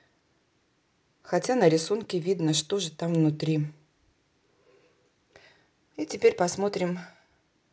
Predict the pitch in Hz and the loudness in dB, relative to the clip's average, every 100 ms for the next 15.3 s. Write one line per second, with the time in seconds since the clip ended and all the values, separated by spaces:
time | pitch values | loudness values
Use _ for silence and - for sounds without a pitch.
0 | _ _ _ _ _ _ _ 190 185 175 | _ _ _ _ _ _ _ -4 -2 -2
1 | - 185 180 156 156 147 135 131 _ _ | -4 2 6 6 4 -8 -8 -12 _ _
2 | _ _ _ _ _ _ - - - - | _ _ _ _ _ _ -18 -18 -20 -16
3 | - 202 202 190 185 165 - - 175 160 | 4 4 4 0 2 2 2 0 2 2
4 | 160 156 156 156 139 135 - _ _ _ | 2 -2 2 2 2 0 -10 _ _ _
5 | _ _ _ _ _ - 156 160 - 160 | _ _ _ _ _ -2 0 2 2 2
6 | 147 143 - 147 147 - 139 139 - - | 2 -4 -2 -2 -2 -4 -4 -6 -12 -2
7 | 143 - 147 139 - 151 147 147 - - | -2 0 -2 -2 -2 -2 0 0 -2 -4
8 | 202 226 240 _ _ _ _ _ _ _ | -4 -4 -10 _ _ _ _ _ _ _
9 | _ _ - 165 165 156 151 160 160 160 | _ _ -8 -6 0 0 0 -6 -4 -6
10 | 156 - - 156 151 _ _ _ _ _ | -6 -8 -10 -10 -10 _ _ _ _ _
11 | _ _ _ _ _ _ _ _ _ _ | _ _ _ _ _ _ _ _ _ _
12 | _ _ _ _ _ _ _ _ _ _ | _ _ _ _ _ _ _ _ _ _
13 | _ _ _ _ _ _ _ _ _ _ | _ _ _ _ _ _ _ _ _ _
14 | _ _ 175 180 165 156 - - 156 151 | _ _ -8 -2 0 0 -2 -2 -2 -2
15 | 151 - - | -2 -4 -12